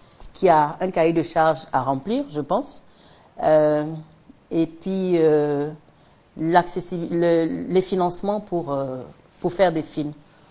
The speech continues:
Parce que ça coûte cher de faire un film. On peut le faire pas cher, mais ça coûte cher de faire un film. Les mécanismes de financement qui existent, il y a un intervenant qui le disait tout à l'heure,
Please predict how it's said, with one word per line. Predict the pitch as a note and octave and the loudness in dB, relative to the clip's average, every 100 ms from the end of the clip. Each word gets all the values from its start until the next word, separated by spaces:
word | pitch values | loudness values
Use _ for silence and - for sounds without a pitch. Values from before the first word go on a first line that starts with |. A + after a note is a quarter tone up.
| _ | _
Parce | - C#3 | -8 -4
que | - F3 F3 F3 | -2 0 0 -2
ça | F3 | -2
coûte | D#3 G#3+ | -2 -4
cher | - G3 E3+ | -4 0 0
de | D3 | 0
faire | - D3+ | 0 0
un | D3 | -2
film. | - D4 F3 | -4 -4 -4
On | |
peut | D3+ F#3 | -2 -2
le | E3+ | -2
faire | - E3 D#3 - - _ _ _ - | 0 0 0 -4 -20 _ _ _ 2
pas | F3+ | 4
cher, | - A3+ C#4+ - - - _ | 6 4 4 -2 -18 -20 _
mais | E3 | -4
ça | D#3+ D#3+ | 0 0
coûte | A#3+ A3+ | 0 2
cher | A#3+ G#3+ | 4 4
de | D#3+ | 2
faire | - D#3 | -4 -4
un | C#3+ | -4
film. | C#3+ D#3 C#3 C#3+ - - - | -4 -4 -4 -8 -20 -18 -2
Les | F3 | 0
mécanismes | G3 G3 F#3+ A3+ G#3+ | 0 2 2 2 0
de | F3+ | 0
financement | F3 E3 D#3+ D#3+ F3 F3 | 0 0 -2 -2 -6 -4
qui | D#3 | -4
existent, | C#3 D3 D#3 - - - _ - | -4 -6 -8 -10 -20 -20 _ -8
il | C#3+ | -6
y | |
a | C#3+ C#3 C3+ | -4 -6 -6
un | E3 F3+ | -6 -6
intervenant | E3+ E3 D3+ D#3 D#3 | -4 -4 -2 -2 -4
qui | D#3 | -6
le | C3+ | -6
disait | C3+ D3+ | -6 -6
tout | D#3+ E3 | -8 -8
à | C#3 | -4
l'heure, | E3+ C4+ | -2 -2